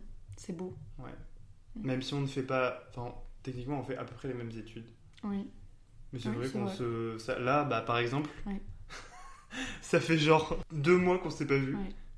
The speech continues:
Speaker 2: Et je te mets un micro sous le nez, euh,
Speaker 1: C'est vrai.
Speaker 2: au bout de deux heures qu'on se revoit. <laughs> Aucun souci. Donc ouais, il y a ce truc de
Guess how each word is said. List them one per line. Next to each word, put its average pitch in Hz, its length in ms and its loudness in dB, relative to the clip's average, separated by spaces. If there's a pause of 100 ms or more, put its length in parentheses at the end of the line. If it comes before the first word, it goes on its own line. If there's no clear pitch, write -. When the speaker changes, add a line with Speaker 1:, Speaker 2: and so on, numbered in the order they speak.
Speaker 2:
Et 135 80 -2
je - 100 -6
te 139 60 0
mets 131 120 2
un 123 100 2
micro 123 220 -2
sous 123 160 -4
le 123 80 -4
nez, 127 180 -4
euh, 113 180 -4 (200)
Speaker 1:
C'est - 160 -6
vrai. 202 180 -2 (100)
Speaker 2:
au 143 80 0
bout 135 160 0
de 131 120 2
deux 143 300 0
heures 156 140 6
qu'on 156 100 2
se - 160 -2
revoit. 120 240 2 (140)
<laughs> - 160 -14
Aucun 190 340 4
souci. - 400 -6 (260)
Donc 147 160 2
ouais, 214 120 10
il - 20 10
y 151 40 8
a - 40 6
ce 131 100 -2
truc 156 260 -4
de 131 560 2